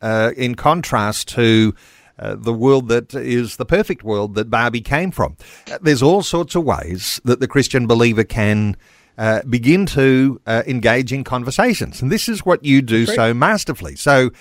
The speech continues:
Speaker 1: uh, you're able to do that. And let's just take this to a practical level, because last year you had a Dive Deeper campaign,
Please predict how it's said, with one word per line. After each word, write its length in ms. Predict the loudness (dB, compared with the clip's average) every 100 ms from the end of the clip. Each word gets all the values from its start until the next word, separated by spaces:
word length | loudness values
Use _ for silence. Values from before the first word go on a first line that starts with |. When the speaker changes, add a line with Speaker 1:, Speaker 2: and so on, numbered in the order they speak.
| -20 -10
Speaker 1:
uh, 100 | -6
you're 200 | 2 4
able 260 | 4 4 2
to 420 | 0 0 0 -2
do 420 | -2 2 4 4
that. 420 | -2 -6 -10 -12 -4
And 280 | -2 -2 -6
let's 340 | -6 -4 -2
just 220 | -2 -2 0
take 180 | -2
this 180 | 0 -4
to 160 | 0 0
a 40 |
practical 800 | 0 -2 -4 -4 -4 0 0 0 2
level, 280 | 0 0
because 400 | -2 -2 -4 -4
last 440 | 0 0 0 -4 -4
year 300 | -2 -2 -4
you 160 | -2
had 220 | 0 0 0
a 80 |
Dive 720 | -2 0 2 2 0 -4 -12 -16 -6
Deeper 480 | 0 0 0 -2 -2
campaign, 840 | -2 -2 -2 -2 0 2 2 0